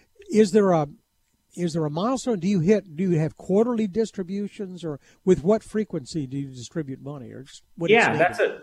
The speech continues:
Speaker 2: that's a great question. So our board distributes money a couple of times a year. So this community impact cycle, which is the one point four million dollars that, that we're talking about right now. We have a spring cycle,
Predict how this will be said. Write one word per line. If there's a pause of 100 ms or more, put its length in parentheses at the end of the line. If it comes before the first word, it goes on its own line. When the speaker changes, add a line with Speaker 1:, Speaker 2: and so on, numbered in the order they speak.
Speaker 2:
that's
a
great
question.
So
our (120)
board
distributes
money
a
couple
of
times
a
year.
So
this
community
impact
cycle,
which
is
the
one
point
four
million
dollars
that,
that
we're
talking
about
right
now.
We
have
a
spring
cycle,